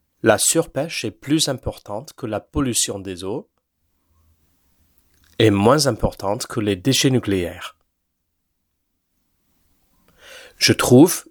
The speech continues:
que les animaux en voie de disparition sont moins importants que la montée du niveau de la mer,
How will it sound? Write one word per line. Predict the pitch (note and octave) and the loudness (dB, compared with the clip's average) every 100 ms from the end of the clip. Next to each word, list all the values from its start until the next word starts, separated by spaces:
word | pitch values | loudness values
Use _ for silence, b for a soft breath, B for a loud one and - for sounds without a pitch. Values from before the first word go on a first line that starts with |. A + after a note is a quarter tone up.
| - _ - | -20 _ 2
que | A#2+ G#2 G#2 G2+ G#2 | 4 6 6 4 0
les | A2 G2+ G2+ A2 | -2 -2 -2 -2
animaux | G#2 G#2+ G#2+ C#3+ | -2 -2 -2 -2
en | C3 | -2
voie | - G#2+ | 0 0
de | G2+ | 0
disparition | A2 - G#2+ G#2 - - A#2 - _ B B B B - | -6 -2 -2 -2 -2 -2 -2 -4 _ B B B B -8
sont | - G#2+ | -2 -2
moins | G2+ A2 D3 D#3+ | 0 2 2 2
importants | A#2+ A2 - - G2 D3+ | -2 -4 -6 -4 -4 -4
que | - | -4
la | A2 F#2+ | -2 -2
montée | F#2 G2+ G#2 - F#2 | -2 -4 -4 -8 -8
du | G2 | -6
niveau | G2 G#2+ G#2 F#2+ | -4 -4 -4 -4
de | |
la | F#2 | -6
mer, | F2 F2+ C3 D3+ | -4 -4 -4 -8